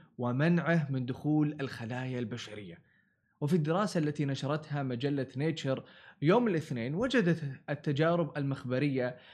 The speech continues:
أن هذه الأجسام المضادة المتناهية في الصغر وتدعى الأجسام النانوية توجد بشكل طبيعي في حيوان اللامة،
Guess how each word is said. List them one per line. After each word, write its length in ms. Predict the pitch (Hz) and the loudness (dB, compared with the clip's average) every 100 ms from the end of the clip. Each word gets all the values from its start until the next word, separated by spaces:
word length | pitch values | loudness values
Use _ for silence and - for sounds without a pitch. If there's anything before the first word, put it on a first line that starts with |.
| - | -8
أن 120 | 160 165 | -2 0
هذه 480 | 160 185 233 240 | 2 0 2 4
الأجسام 680 | 226 160 165 - 196 208 196 | 4 2 0 2 2 2 2
المضادة 640 | 196 180 175 160 160 143 139 | 4 4 4 4 2 0 0
المتناهية 680 | 143 147 165 196 240 226 | 0 0 2 4 4 6
في 100 | 185 | 4
الصغر 560 | 165 - 160 135 151 175 - _ _ _ - | 2 0 0 0 0 -2 -10 _ _ _ -4
وتدعى 720 | 139 214 185 170 175 170 156 | 0 2 2 4 4 4 2
الأجسام 540 | 147 156 - 185 170 | 0 0 2 2 2
النانوية 1120 | 156 151 151 151 147 147 139 165 165 151 156 - - - - | 0 0 0 0 0 0 0 0 2 0 0 -6 -18 -20 0
توجد 360 | 262 226 233 | 2 4 2
بشكل 360 | 180 170 240 208 | 2 0 0 -2
طبيعي 500 | 175 190 247 226 240 | 0 2 2 2 2
في 100 | 175 | 2
حيوان 360 | 165 147 139 123 | 2 2 2 -2
اللامة، 440 | 110 90 98 - | -4 -6 -10 -14